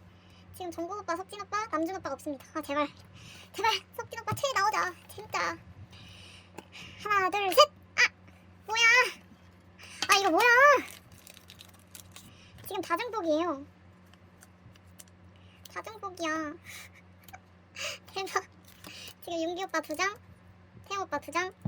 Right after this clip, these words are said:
지민 오빠 두 장, 호석 오빠 두 장.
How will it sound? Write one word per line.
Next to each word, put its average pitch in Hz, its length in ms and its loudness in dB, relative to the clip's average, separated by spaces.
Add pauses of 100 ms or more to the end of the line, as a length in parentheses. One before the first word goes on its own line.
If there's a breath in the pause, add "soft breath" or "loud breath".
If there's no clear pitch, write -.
(840 loud breath)
지민 339 320 0
오빠 311 160 -4
두 285 120 -8
장, 359 220 -2 (580)
호석 359 200 -4
오빠 311 160 -10
두 - 160 -16
장. - 120 -16